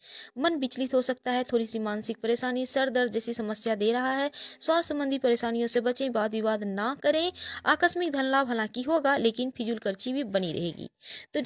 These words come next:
कहीं भी आपको धन निवेश करना है तो सावधान हो रहें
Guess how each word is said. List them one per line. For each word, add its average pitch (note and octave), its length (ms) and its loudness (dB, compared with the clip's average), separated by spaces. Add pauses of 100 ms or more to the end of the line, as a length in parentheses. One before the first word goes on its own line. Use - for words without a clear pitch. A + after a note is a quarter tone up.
कहीं D4 220 2
भी C#4 100 2
आपको A3+ 340 0
धन A3+ 160 -2
निवेश A3+ 300 4
करना A3 260 0
है C4+ 260 2 (340)
तो F4 380 2
सावधान C4+ 440 2
हो C4 100 0
रहें B3+ 340 -2